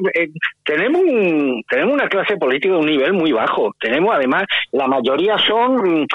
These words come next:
mira, lo peor que se puede decir de los cinco líderes que, que concurrieron el otro día al debate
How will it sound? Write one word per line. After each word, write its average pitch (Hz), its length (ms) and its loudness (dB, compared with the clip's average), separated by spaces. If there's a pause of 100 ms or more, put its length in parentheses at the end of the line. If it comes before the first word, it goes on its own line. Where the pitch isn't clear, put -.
(200)
mira, 202 300 0
lo 170 220 0
peor 247 200 -2
que 269 120 -2
se 262 120 -2
puede 233 240 0
decir 190 260 0
de 196 140 2
los 180 260 2 (140)
cinco 214 340 0
líderes 185 640 0
que, 151 520 0
que 139 180 -2 (140)
concurrieron 147 680 0 (360)
el 139 200 0
otro 180 320 0
día 180 200 2
al 139 100 0
debate 156 480 0